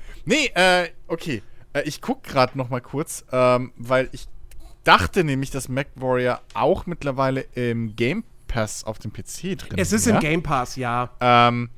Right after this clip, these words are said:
Speaker 1: dann kann man nämlich, das würde ich nämlich den meisten Leuten dann raten, wer Interesse hat, erstmal da das anzuzocken, auch das Grundspiel ohne D L C, weil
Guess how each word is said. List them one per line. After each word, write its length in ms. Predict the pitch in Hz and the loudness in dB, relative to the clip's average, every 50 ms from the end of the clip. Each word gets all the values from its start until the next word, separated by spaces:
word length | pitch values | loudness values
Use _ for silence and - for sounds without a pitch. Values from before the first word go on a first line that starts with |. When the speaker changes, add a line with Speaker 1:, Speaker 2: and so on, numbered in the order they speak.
| - - - | -18 -8 -6
Speaker 1:
dann 140 | 123 120 | -6 -4
kann 160 | 110 135 143 156 | -2 -2 0 0
man 100 | 151 151 | 0 0
nämlich, 320 | 151 147 143 143 - - | 0 -2 -4 -6 -8 -10
das 240 | - 135 123 - - | -12 -10 -10 -8 -6
würde 140 | 139 139 143 | -6 -6 -6
ich 80 | 123 | -6
nämlich 160 | 131 127 123 | -6 -8 -6
den 180 | - - 117 113 | -6 -6 -4 -2
meisten 360 | 110 110 160 202 - - 117 | 0 0 0 -2 -4 -6 -6
Leuten 240 | 104 98 95 - - | -6 -6 -6 -8 -12
dann 160 | 98 95 95 | -16 -14 -12
raten, 420 | - 95 92 101 - - 117 107 107 | -12 -12 -12 -12 -12 -14 -10 -6 -4
wer 140 | 113 - | -4 -4
Interesse 480 | - 107 - - 95 101 110 - - 113 | -6 -8 -12 -8 -6 -6 -6 -2 -2 -2
hat, 240 | 113 - - - - | -2 -4 -4 0 4
erstmal 500 | 131 151 - - - - 165 147 131 120 | 4 4 4 4 2 2 4 6 6 6
da 220 | 120 120 170 208 | 6 6 4 4
das 120 | 165 135 120 | 2 -2 -6
anzuzocken, 560 | 113 110 - - - - - 113 - - 143 | -8 -8 -10 -12 -10 -8 -8 -6 -6 -8 -8
auch 200 | - 123 123 - | -6 -6 -8 -8
das 220 | - - 120 - - | -10 -12 -12 -8 -6
Grundspiel 480 | 143 151 202 - - - 151 139 131 | -4 -4 -4 -4 -8 -10 -12 -10 -8
ohne 240 | 113 135 165 202 180 | -6 -6 -4 -4 -4
D 100 | 160 135 | -4 -4
L 80 | 120 117 | -6 -6
C, 300 | - - - 139 143 117 | -6 -8 -8 -8 -6 -4
weil 340 | 113 117 131 143 202 277 | -2 0 0 2 0 0